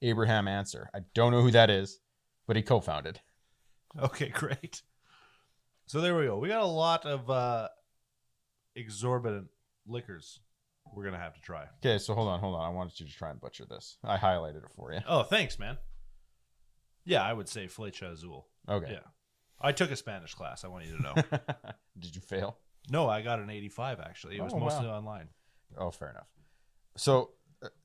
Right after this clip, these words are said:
Speaker 1: moving forward, uh, still, like, I would love to get a hold of that one. And I've been trying. I've been looking to get a hold of Kendall Jenner's eight one eight. Haven't been able to find it.
Speaker 2: I think that one's gonna be, like, an eBay exclusive now.
Speaker 1: Yeah.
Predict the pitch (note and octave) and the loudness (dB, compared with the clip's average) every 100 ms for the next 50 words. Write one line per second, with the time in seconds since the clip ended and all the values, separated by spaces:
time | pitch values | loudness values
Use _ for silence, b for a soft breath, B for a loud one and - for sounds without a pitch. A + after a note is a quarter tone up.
0 | _ B2+ A#2 B2 C#3 C#3+ - C3 A#2 G#2 | _ -8 2 4 6 4 2 6 8 8
1 | F#2+ - - - A2+ E2+ F2 F#2 F#2+ F#2 | 4 0 0 6 6 6 2 0 0 0
2 | G2+ A2 A2+ A2 G#2 G2+ E2 E2+ G#2+ C3+ | 0 2 4 4 2 0 0 2 2 0
3 | D#3 _ _ - G2+ G2+ G2 A2 A#2 G#2+ | -4 _ _ -6 0 4 6 6 4 2
4 | C3 - C3 B2+ F#2 E2+ G2 A#2 A2+ A#2 | 2 2 4 4 4 2 2 0 0 0
5 | C3+ - F#2 D#2+ - G2 G2 F#2 G2 G2 | 0 -2 -4 -6 -6 -2 0 2 2 2
6 | F#2 F#2+ F2 F2 F2 F2+ - - - G#2 | 2 2 4 4 0 -4 -12 -16 -4 0
7 | G#2 G2+ G2 F#2+ - F#2+ F2 F2 D#2+ - | 2 2 0 0 -2 -4 -4 -6 -8 -14
8 | _ _ - G#2+ G#2 G2+ F#2+ F#2 D2+ G#1 | _ _ 0 2 2 0 -2 -4 -6 -8
9 | - _ _ _ _ _ _ _ _ _ | -18 _ _ _ _ _ _ _ _ _
10 | _ _ G#2+ G2+ B2 B2 A#2+ A#2 A2+ A2 | _ _ -8 -4 -2 0 4 4 2 -4
11 | G2+ G#2 G2+ F#2+ G2 F#2 F#2 F2 F#2+ F2+ | -8 -10 -10 -8 -8 -10 -12 -14 -14 -10
12 | F#2 E2+ - - F2+ - A#2 A2+ A#2+ C#3+ | -10 -10 -14 -16 -14 -12 -12 -10 -12 -14
13 | _ _ _ - D2 C#2 | _ _ _ -10 -10 -10